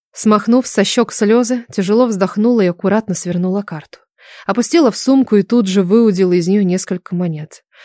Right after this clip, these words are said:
Нужная лодка, которая понесет меня по течению реки Нейрей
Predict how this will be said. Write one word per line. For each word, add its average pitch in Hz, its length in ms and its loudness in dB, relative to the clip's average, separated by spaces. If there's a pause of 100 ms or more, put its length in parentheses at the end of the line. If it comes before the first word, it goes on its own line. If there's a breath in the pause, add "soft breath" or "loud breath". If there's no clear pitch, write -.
(200 loud breath)
Нужная 202 360 2
лодка, 214 360 0
которая 226 360 2
понесет 214 480 0
меня 220 220 2
по 208 120 -6
течению 208 480 0
реки 202 380 -2
Нейрей 196 500 2